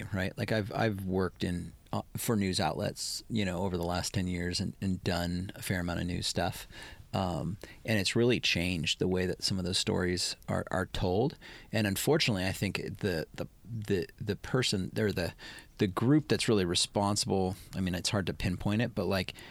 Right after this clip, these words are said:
the, if the viewer demanded, um, less, less sensationalism wi-, within news, then m-, maybe news wouldn't cater to them as much as they do now.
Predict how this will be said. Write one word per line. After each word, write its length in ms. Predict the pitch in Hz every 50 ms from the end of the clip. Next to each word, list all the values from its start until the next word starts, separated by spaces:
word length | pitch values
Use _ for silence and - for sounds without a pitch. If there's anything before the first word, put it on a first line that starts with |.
| - - - - - - - - - - - - -
the, 280 | 104 98 98 107 - - - 104 113
if 200 | - 117 110 -
the 80 | - 120
viewer 640 | 107 98 95 104 107 123 135 139 139 135 127 113 107
demanded, 840 | 104 - 113 101 101 98 98 101 104 104 95 98 90 85 80 - - - - - - - - -
um, 300 | - 98 92 90 85 - -
less, 320 | - 104 104 95 98 - - - - - - -
less 240 | 104 113 123 123 -
sensationalism 960 | - - 110 95 90 - 80 73 - - 110 104 104 113 117 127 127 139 147 - - - - -
wi-, 260 | - 117 110 107 101 -
within 480 | - 104 104 101 101 104 98 101 98 98
news, 440 | 98 98 95 98 107 123 135 - - - - - - - - -
then 380 | 95 95 101 92 92 90 85 - -
m-, 180 | 113 113 - -
maybe 540 | 117 117 107 95 104 104 98 95 95 - - - -
news 440 | - 107 107 107 104 104 104 98 -
wouldn't 280 | 95 98 92 90 78 -
cater 360 | - 107 90 95 95 101 110
to 160 | - - 113
them 240 | 107 113 113 113 113
as 140 | 104 - -
much 180 | 95 95 -
as 100 | 98 87
they 120 | - 98 87
do 300 | 82 - 82 76 80 90
now. 400 | 104 78 73 76 95 123 156